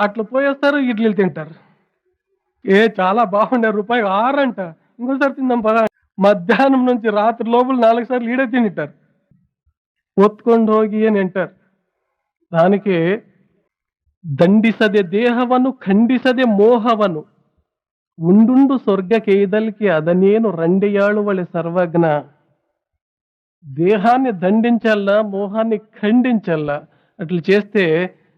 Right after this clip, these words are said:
కరతలామలకమవుతుంది స్వర్గం. దేహాన్ని దండించే కయ్యలేదు, మోహాన్ని ఖండించే కయ్యలేదు. "నాకీ కావాలా మోక్షం, నాకీ కావాలా మోక్షం" ఎట్లా వస్తుంది?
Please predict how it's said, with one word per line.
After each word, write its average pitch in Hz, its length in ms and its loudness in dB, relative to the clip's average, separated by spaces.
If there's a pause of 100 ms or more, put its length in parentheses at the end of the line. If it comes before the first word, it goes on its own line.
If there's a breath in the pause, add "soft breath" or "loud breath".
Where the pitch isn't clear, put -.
(140)
కరతలామలకమవుతుంది 170 1120 -2
స్వర్గం. 139 560 -8 (760)
దేహాన్ని 165 420 2
దండించే 175 520 0
కయ్యలేదు, 233 640 0
మోహాన్ని 160 500 0
ఖండించే 165 600 -2
కయ్యలేదు. 143 720 -8
"నాకీ 233 400 0
కావాలా 233 440 -2
మోక్షం, 208 560 -4
నాకీ 180 360 -6
కావాలా 185 320 -4
మోక్షం" 170 420 -6
ఎట్లా 165 260 -2
వస్తుంది? 165 500 -8